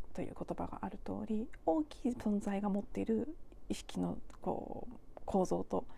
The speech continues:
小さな個々人の中にあるものは、ある意味、こう、連動している。そういう意味で、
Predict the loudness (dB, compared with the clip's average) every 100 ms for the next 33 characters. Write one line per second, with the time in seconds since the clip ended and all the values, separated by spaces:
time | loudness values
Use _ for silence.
0 | -8 4 4 6 2 -2 -4 -4 0 4
1 | 4 2 0 -2 -2 -2 0 0 0 2
2 | 2 4 4 6 4 2 0 -4 2 4
3 | 6 4 2 -2 -4 -6 -6 -10 -10 -10
4 | -10 -10 -12 -12 -12 -8 -4 -2 -2 4
5 | 6 8 6 6 4 2